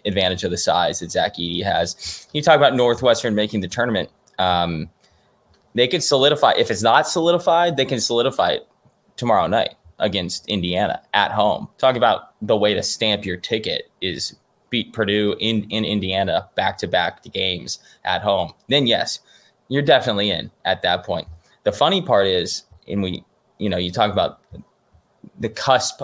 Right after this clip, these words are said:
of being in the tournament, they're in second place in the Big Ten. And they're kind of the only team that could catch Purdue if Purdue somehow faltered down the stretch, 'cause they ha-, they have a tiebreaker, you know,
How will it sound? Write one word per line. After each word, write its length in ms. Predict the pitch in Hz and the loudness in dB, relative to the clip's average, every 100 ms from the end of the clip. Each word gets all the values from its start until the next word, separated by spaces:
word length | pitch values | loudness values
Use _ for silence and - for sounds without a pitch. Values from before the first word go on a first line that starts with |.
| - | -4
of 100 | 110 | -2
being 180 | 113 107 | 0 0
in 100 | 101 | -2
the 60 | |
tournament, 380 | 101 127 123 87 - | -2 -2 0 -4 -6
they're 220 | 107 131 | -2 2
in 80 | 196 | 2
second 380 | - 170 160 113 | 2 2 2 0
place 280 | - 143 - | 0 0 0
in 100 | 85 | -6
the 60 | |
Big 180 | 82 87 | -6 -8
Ten. 220 | - 95 - _ _ _ _ _ _ _ _ - - - _ | -8 -10 -10 _ _ _ _ _ _ _ _ -20 -20 -20 _
And 160 | 127 131 | -2 0
they're 280 | 165 - - - | 0 0 -10 -12
kind 320 | 127 151 214 | 0 2 4
of 80 | 170 | 2
the 140 | 151 | 2
only 280 | 151 160 151 | 2 2 0
team 280 | - 160 147 | -2 -2 0
that 320 | 131 - - | 0 -4 -4
could 260 | 143 123 | -2 0
catch 420 | - 147 - - - _ _ _ _ _ _ _ _ - | 2 2 2 -4 -10 _ _ _ _ _ _ _ _ -4
Purdue 380 | 123 95 82 | -2 0 -2
if 160 | 64 - | -2 -4
Purdue 260 | 123 110 101 | -2 -2 -2
somehow 360 | 101 92 80 | -2 -2 -2
faltered 420 | - 76 82 78 | -2 -4 -6 -8
down 140 | 87 78 | -8 -8
the 80 | 69 | -6
stretch, 320 | - 82 - | -6 -6 -6
'cause 140 | 104 | -4
they 120 | 113 | -2
ha-, 180 | 117 - - _ | -2 -2 -8 _
they 120 | 127 | -4
have 180 | 120 127 | 0 0
a 60 | 117 | 0
tiebreaker, 800 | - - 147 123 98 - 90 - | -6 -2 0 2 -2 -2 -6 -6
you 120 | 117 101 | -4 0
know, 220 | 90 | 0